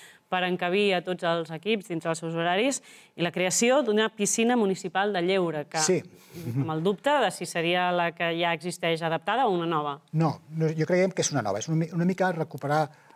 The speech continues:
Speaker 2: El que
Speaker 1: Els
Speaker 2: s'ha
Speaker 1: pinatons.
Speaker 2: <laughs> Bueno, no, no exactament els pinatons, la faríem allà on es pogués, on es pogués fer, perquè els pinatons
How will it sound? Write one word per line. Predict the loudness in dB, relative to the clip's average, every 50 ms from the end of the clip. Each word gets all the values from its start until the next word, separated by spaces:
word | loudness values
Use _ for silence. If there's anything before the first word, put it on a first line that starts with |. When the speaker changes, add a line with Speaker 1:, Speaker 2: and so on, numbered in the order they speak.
| _ _
Speaker 2:
El | -10 -8 -6
que | -4
Speaker 1:
Els | -4 -4
Speaker 2:
s'ha | -2
Speaker 1:
pinatons. | -2 -2 -2 0 0 0 0 0 -2 -8 -14 -18 -12 -4
Speaker 2:
<laughs> | -2 0 0 0 0 0 0 -2 -2 -4 -6 -6
Bueno, | -6 -6 -2 0 2 2 2 2 2
no, | 2 2 2 2
no | 2 0
exactament | 2 2 2 2 2 2 2
els | 2 0 0
pinatons, | 0 0 0 0 0 0 0 -2 -2 -6 -12 _ _ _ -16 -14 -14 -10
la | -8 -6 -4
faríem | -2 0 2 2 2 2
allà | 2 0
on | 0 -2
es | -2 -4
pogués, | -4 -4 -6 -4 -6 -8 -12 -10
on | -6 -4
es | -4 -4 -4
pogués | -4 -6 -6 -6
fer, | -8 -12 -16 -14 -14
perquè | -14 -14 -12 -12
els | -12 -12
pinatons | -10 -8 -8 -8 -6 -6 -4 -4 -4 -6